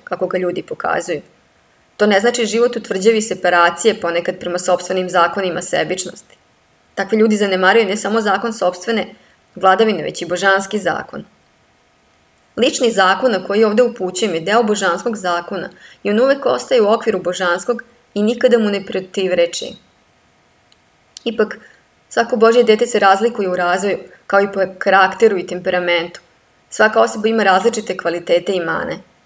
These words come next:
Stoga je svakom ljudskom biću u životu potrebno nešto drugo, a često i nešto drugačije u svakom periodu tog života.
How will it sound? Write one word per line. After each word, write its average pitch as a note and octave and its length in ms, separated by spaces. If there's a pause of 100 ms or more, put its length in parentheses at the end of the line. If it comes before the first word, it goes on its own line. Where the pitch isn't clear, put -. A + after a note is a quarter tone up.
(380)
Stoga G#3 260
je G3 60
svakom G#3+ 360
ljudskom A3+ 360
biću G#3+ 280
u A3+ 40
životu F#3+ 440
potrebno G3+ 340
nešto G#3 300
drugo, G3 380 (460)
a G3 80
često B3 300
i C4 40
nešto B3+ 260
drugačije F#3+ 760 (120)
u G#3+ 80
svakom G3 380
periodu F#3+ 300
tog F#3 260
života. E3+ 500